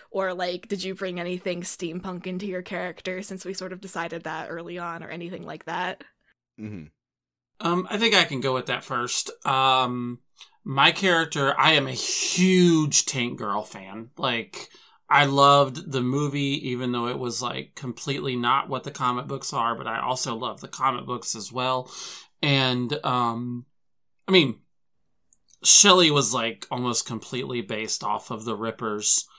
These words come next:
Speaker 3: in, uh, in Tank Girl, just this weird mutant, you know, like, <sighs> not really human, but human enough to, like,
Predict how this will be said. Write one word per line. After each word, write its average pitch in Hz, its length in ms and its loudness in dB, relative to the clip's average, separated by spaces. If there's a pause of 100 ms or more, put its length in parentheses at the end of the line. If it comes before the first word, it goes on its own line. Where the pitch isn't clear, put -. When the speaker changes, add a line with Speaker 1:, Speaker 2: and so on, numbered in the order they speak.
(420)
Speaker 3:
in, 117 320 -2
uh, 104 380 -6 (1000)
in 123 220 -4
Tank 117 340 -8
Girl, 107 340 -4
just 123 280 -6
this 123 180 -4
weird 120 480 2
mutant, 117 840 -4 (680)
you 135 200 -2
know, 117 220 -2
like, 113 440 -4 (1120)
<sighs> - 60 -14 (800)
not 156 400 6
really 151 380 2
human, 147 720 -2
but 135 340 -4
human 147 400 -2
enough 135 360 -2
to, 135 120 -8
like, 117 380 -4